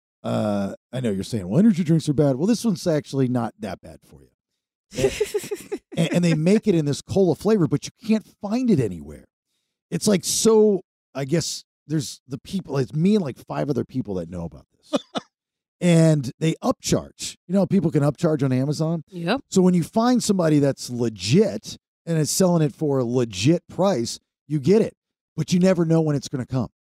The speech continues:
Speaker 2: Oh, it's just one of those, you click the order, but it could arrive tomorrow, it could arrive next month.
Speaker 1: And it never arrives when it says it's gonna arrive. It'll say,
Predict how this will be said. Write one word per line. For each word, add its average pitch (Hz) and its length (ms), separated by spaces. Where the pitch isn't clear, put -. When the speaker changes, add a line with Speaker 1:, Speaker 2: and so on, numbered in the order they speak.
Speaker 2:
Oh, 170 260
it's 170 100
just 180 220
one 185 160
of 175 80
those, 170 400
you 175 140
click - 300
the 180 80
order, 180 380
but 156 160
it - 100
could 185 140
arrive 170 640
tomorrow, 269 640
it 202 120
could 180 100
arrive 175 400
next 160 240
month. 139 220
Speaker 1:
And 190 100
it 185 100
never 214 340
arrives 175 380
when 151 140
it 139 100
says 165 240
it's 131 140
gonna 117 180
arrive. 98 280
It'll 156 160
say, 139 220